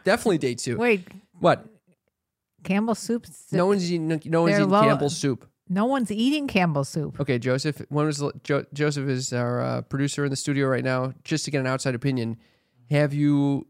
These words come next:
Speaker 1: eaten Campbell Soup recently? No. We gotta know. We got. Have you eaten the Campbell Soup recently, Mother?
Speaker 2: Not recently, but
Speaker 1: Okay.
Speaker 2: I know they make it still.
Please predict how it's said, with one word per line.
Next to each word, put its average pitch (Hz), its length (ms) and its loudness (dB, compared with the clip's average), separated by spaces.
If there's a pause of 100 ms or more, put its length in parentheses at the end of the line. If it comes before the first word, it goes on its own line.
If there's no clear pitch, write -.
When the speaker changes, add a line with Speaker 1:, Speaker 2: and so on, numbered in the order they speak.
Speaker 1:
eaten 151 320 -2
Campbell 139 380 0
Soup 131 460 -2
recently? - 680 -4 (120)
No. - 80 -20 (760)
We 156 100 0
gotta 175 220 4
know. 135 260 2 (300)
We 147 100 -2
got. 143 160 2 (800)
Have 143 140 0
you 196 180 2
eaten 240 180 2
the 151 60 0
Campbell 135 280 -2
Soup - 240 -6
recently, 120 300 -4
Mother? 101 360 -6
Speaker 2:
Not 214 260 2
recently, 196 460 -2
but 175 80 2
Speaker 1:
Okay. 175 100 6
Speaker 2:
I 185 120 2
know 220 180 2
they 208 120 2
make 185 260 2
it 269 120 -2
still. 180 460 -2